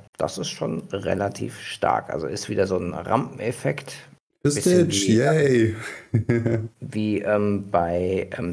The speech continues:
Speaker 1: Just in Time, deutschen Namen fällt mir grad nicht ein, dass man halt eine Karte ausspielt und dafür eine Reduktion an Kosten bekommt. Damit sich das überhaupt lohnt, na, wenn jetzt mal sich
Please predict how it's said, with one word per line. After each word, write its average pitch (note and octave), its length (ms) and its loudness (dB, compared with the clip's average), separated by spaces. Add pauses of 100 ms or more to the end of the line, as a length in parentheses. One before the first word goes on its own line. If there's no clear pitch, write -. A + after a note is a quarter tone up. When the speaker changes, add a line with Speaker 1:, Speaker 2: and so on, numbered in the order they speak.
Speaker 1:
Just - 320 0
in F#2 160 -4
Time, C#3+ 560 0 (160)
deutschen - 320 -6
Namen G#2 300 -4 (120)
fällt - 280 -8
mir - 60 -8
grad - 300 -6
nicht - 260 -12
ein, C#3+ 320 -2
dass - 200 0
man A2 200 0
halt G#2 360 0
eine G#2+ 180 -4
Karte C#3 380 2
ausspielt C#3+ 460 -2
und A#2 180 -4
dafür A2+ 460 2
eine G#2+ 220 0
Reduktion G2+ 720 0
an G2+ 220 -6
Kosten - 380 -6
bekommt. D#2+ 420 -6
Damit G#2 340 -2
sich A#2+ 240 0
das - 460 -2
überhaupt F#2+ 680 0
lohnt, G#2 800 -2 (180)
na, A#2 240 -4
wenn G#2+ 200 -4
jetzt G2+ 260 -6
mal G2 180 -2
sich - 360 -6